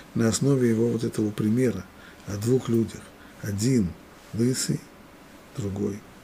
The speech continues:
волосатый. Лысому человеку легко избавиться от греха. Достаточно провести только, только рукой по голове, и тут же все плевела он снял. А вот волосатый не так.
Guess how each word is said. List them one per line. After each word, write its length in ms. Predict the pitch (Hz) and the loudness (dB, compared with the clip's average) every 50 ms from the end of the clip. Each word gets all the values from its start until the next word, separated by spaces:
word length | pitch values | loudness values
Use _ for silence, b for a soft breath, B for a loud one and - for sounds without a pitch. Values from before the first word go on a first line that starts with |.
| - - | -18 -12
волосатый. 640 | - 104 104 104 101 - - 101 98 - - - - - - - B B B B B B | -10 -8 -6 -6 -6 -8 -8 -10 -12 -14 -16 -18 -20 -20 -20 -20 B B B B B B
Лысому 460 | 135 135 143 170 165 - 180 175 175 | 6 8 8 8 10 8 8 8 6
человеку 640 | 165 - 175 170 160 165 170 160 147 - - - 107 - B B B B B B - | 6 4 4 4 6 6 6 4 2 2 -2 -8 -8 -8 B B B B B B -2
легко 380 | - 113 101 - - - 113 110 | -2 -2 -2 0 2 4 4 4
избавиться 580 | 104 101 98 95 98 95 95 - - - - | 4 0 -4 -8 -8 -8 -10 -10 -12 -12 -10
от 60 | 95 98 | -10 -12
греха. 400 | 101 - - - - - - - - - - B B B B - | -12 -14 -16 -18 -18 -20 -18 -20 -20 -20 -20 B B B B -6
Достаточно 480 | 117 104 - - 147 117 - - 110 104 | -4 -4 2 2 2 2 2 0 0 -2
провести 380 | - 110 104 101 104 - - - | -2 -2 -4 -4 -6 -8 -12 -6
только, 300 | - 107 104 - - - - - b b b b b b b b b - - - | -6 -6 -4 -4 -8 -10 -10 -16 b b b b b b b b b -20 -4 10
только 480 | - 143 135 135 - - 135 117 110 - - - - - - | 10 10 10 10 8 8 8 8 8 0 -8 -18 -20 0 6
рукой 400 | 143 139 131 - - 151 139 117 | 6 6 6 10 10 10 10 10
по 120 | - 113 | 8 2
голове, 540 | 107 110 113 110 107 107 110 120 135 151 151 B B B B B - | 2 2 4 4 4 4 6 6 4 4 2 B B B B B -8
и 80 | 101 104 | -8 -4
тут 220 | - - 123 117 | 0 0 0 0
же 160 | 113 107 107 | 2 0 0
все 220 | 98 - - 113 107 | 0 2 2 0 2
плевела 460 | - 110 104 101 101 104 101 104 98 | 2 0 0 0 0 0 0 -2 -4
он 140 | 98 98 98 | -6 -8 -8
снял. 260 | - - - - - - - - - - - - - - - - - - - - - - - - - - - - - | -8 -8 -4 -2 -2 -2 -2 -4 -8 -10 -14 -16 -18 -20 -20 -20 -20 -20 -20 -20 -20 -20 -20 -20 -20 -12 -12 -12 -10
А 60 | - | -6
вот 160 | 107 101 - - | -8 -8 -6 -6
волосатый 500 | 101 104 104 95 - 101 98 95 - 104 | -6 -6 -6 -6 -6 -8 -10 -10 -12 -12
не 120 | 101 98 - - | -12 -12 -12 -14
так. 160 | - - - | -14 -16 -18